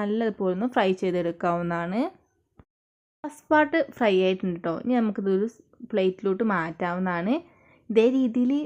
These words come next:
ബാക്കിയുള്ള ചിക്കനും കൂടെ നമുക്ക് ഫ്രൈ ചെയ്തെടുക്കാവുന്നതാണ് കേട്ടോ. ഞാൻ ബാക്കിയുള്ളതും കൂടെ ഫ്രൈ ചെയ്തെടുക്കുന്നത് നമ്മൾ രണ്ട് കിലോ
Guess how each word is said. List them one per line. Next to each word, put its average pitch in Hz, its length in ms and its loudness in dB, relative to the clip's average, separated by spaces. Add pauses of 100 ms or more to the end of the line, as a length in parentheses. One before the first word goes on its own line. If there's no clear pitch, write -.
(220)
ബാക്കിയുള്ള 247 520 0 (420)
ചിക്കനും 226 480 0
കൂടെ 220 160 2 (100)
നമുക്ക് 202 340 -2
ഫ്രൈ 202 140 2 (140)
ചെയ്തെടുക്കാവുന്നതാണ് 180 880 -2
കേട്ടോ. 175 200 -8 (720)
ഞാൻ 226 180 2
ബാക്കിയുള്ളതും 208 600 0
കൂടെ 220 200 0
ഫ്രൈ 202 120 2 (120)
ചെയ്തെടുക്കുന്നത് 185 640 -2
നമ്മൾ 185 240 -4
രണ്ട് 220 260 0
കിലോ 254 160 2